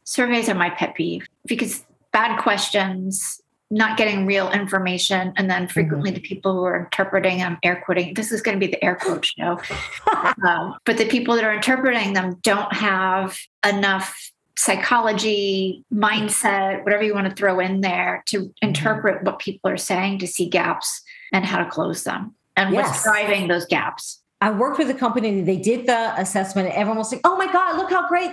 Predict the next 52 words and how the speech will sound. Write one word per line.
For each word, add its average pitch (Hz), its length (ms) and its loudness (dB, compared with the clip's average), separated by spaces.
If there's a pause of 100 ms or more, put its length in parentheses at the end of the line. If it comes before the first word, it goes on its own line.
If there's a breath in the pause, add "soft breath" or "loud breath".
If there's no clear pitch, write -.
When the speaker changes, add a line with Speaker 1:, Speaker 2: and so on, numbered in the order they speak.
Speaker 2:
the 269 220 2 (100)
check-in 311 380 -2
questions 202 380 0
are." 165 140 2
And 175 100 -2
I 180 40 -2
said, 185 300 -2 (220)
"Did 214 180 0
you 180 140 2
read 254 300 -2
the 180 100 2
write-in 190 460 -2
ques-, 311 280 -8 (200)
answers?" 311 640 -6 (200)
'cause 196 120 -4
they're 190 140 2
not 220 260 -2
matching. 185 500 -4 (260)
And 185 160 0
so 196 180 2
let's 196 340 0
break 196 380 0
this 269 220 2
down. 156 280 0
That's 269 280 0
cute, - 400 -2 (240)
'cause 202 120 4
they 185 100 2
didn't 190 160 2
wanna 320 220 0
put 220 120 2
in 175 80 0
the 175 80 0
writing 165 280 0
questions, 160 400 -2
'cause 165 100 0
I 247 200 2
wanted 202 320 0
the 170 80 2
<laughs> 160 60 2
writing 160 240 2
question. - 380 0 (260)
Speaker 1:
Right. 175 300 0 (160)
Speaker 2:
Now 220 400 0
you're 247 200 0
seeing, 185 520 -2
let's 170 220 -2
in-, 214 200 -6 (240)
we're 180 140 2
not 277 200 0
gonna 240 140 2
interpret, 202 800 0